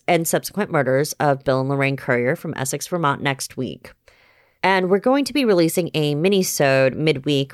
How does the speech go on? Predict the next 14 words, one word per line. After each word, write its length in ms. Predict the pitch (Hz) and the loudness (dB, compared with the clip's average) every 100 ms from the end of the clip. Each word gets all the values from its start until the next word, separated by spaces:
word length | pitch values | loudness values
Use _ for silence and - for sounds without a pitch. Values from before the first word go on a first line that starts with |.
| - | -6
regarding 760 | 147 139 147 139 139 131 139 | -4 0 0 2 0 -2 -2
one 160 | 175 214 | 0 0
of 120 | 190 | 0
the 100 | 139 | 0
other 160 | 131 135 | 2 2
assumed 320 | 135 135 127 | 0 -4 -2
victims, 460 | 131 127 135 127 - | -4 -2 -4 -6 -6
Deborah 280 | 139 131 135 | -4 -2 -2
Feldman, 760 | 135 139 123 117 - 67 60 - - - - - | -2 -2 -2 -4 -8 -8 -8 -12 -18 -20 -20 -10
who 120 | - | -2
was 140 | 160 160 | 0 2
abducted 340 | 127 135 - | 0 -4 -2
April 240 | 135 131 139 | -4 -2 -2
ninth, 280 | 139 139 | 0 -2